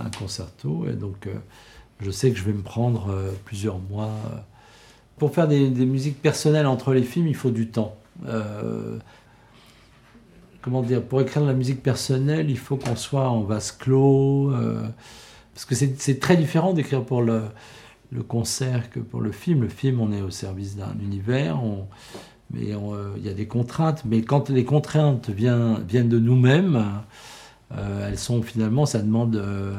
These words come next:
de, bah, c'est, c'est d'abord une grande exigence, mais aussi, euh, il faut qu'on trouve la vraie nécessité de faire les choses. Pourquoi est-ce qu'on,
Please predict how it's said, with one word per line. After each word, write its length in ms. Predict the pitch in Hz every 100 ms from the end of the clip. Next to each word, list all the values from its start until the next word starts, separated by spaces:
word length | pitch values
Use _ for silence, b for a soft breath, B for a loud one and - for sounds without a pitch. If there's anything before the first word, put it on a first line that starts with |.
| 107 110 - B B B _ - - - 151 -
de, 80 | -
bah, 100 | 110
c'est, 180 | 104 107 98
c'est 240 | 98 -
d'abord 280 | 101 98 101
une 120 | 101
grande 220 | 107 107 104
exigence, 640 | 98 113 113 180 226 -
mais 80 | 120
aussi, 520 | 110 - 151 180 165
euh, 1000 | 131 123 117 117 113 113 113 - - - 120
il 80 |
faut 180 | - 143
qu'on 320 | 131 120 117
trouve 280 | 113 - 151
la 100 | 135
vraie 240 | 98 110 127
nécessité 680 | 120 113 113 - 127 220
de 60 | 226
faire 180 | - 120
les 100 | 110
choses. 300 | - 117 -
Pourquoi 280 | 98 -
est-ce 120 | 123 -
qu'on, 280 | 117 107